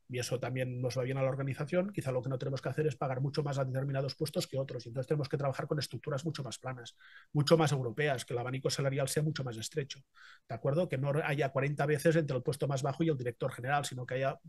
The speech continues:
quince, catorce, trece, doce. Entonces, seguramente pronto nos vendrá desde Europa la transparencia retributiva, o sea, la brecha solo es un primer paso y creo que al final comenzar a diseñar modelos retributivos mucho más planos será una de las soluciones.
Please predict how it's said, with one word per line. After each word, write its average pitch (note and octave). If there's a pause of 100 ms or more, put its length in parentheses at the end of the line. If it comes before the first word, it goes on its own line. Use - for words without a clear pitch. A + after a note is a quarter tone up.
quince, D3+
catorce, C3+
trece, C#3
doce. C#3+ (380)
Entonces, C#3
seguramente E3 (420)
pronto D#3+
nos D3
vendrá C#3+
desde C3
Europa C3+
la B2+
transparencia C3
retributiva, C#3
o -
sea, C#3
la B2
brecha C#3
solo C#3
es B2+
un C3+
primer B2+
paso E3
y E3+
creo C3+
que D3+
al B2+
final C#3
comenzar C3
a C#3+
diseñar C#3
modelos C3+
retributivos C3+
mucho D3
más C#3
planos D3+
será C#3+
una C3
de C#3
las B2
soluciones. B2+